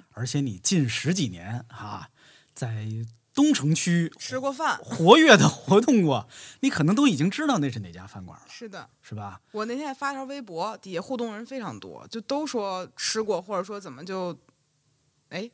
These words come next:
Speaker 2: 我是不是又提前泄露了点什么？
Speaker 1: 没有啊，没事儿，
Speaker 2: 对。
Speaker 1: 我们一会儿，我们先说，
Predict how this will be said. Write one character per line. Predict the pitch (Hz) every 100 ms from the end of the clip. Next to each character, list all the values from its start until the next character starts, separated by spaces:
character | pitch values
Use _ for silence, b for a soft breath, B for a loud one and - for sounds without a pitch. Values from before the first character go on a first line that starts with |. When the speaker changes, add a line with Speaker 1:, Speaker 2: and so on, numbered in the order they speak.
| -
Speaker 2:
我 | 165
是 | -
不 | 240
是 | 311
又 | 311 180
提 | - 208
前 | 214 208
泄 | 233 254
露 | 240 262
了 | 165
点 | - -
什 | 87
么？ | 80 _ _
Speaker 1:
没 | - 131
有 | 170
啊， | 151 131 143 _ _ _
没 | - 110
事 | 131
儿， |
Speaker 2:
对。 | 117
Speaker 1:
我 | 123
们 | 170
一 | 214
会 |
儿， | 165 143
我 | 165
们 | 165
先 | 220 277
说， | 262 269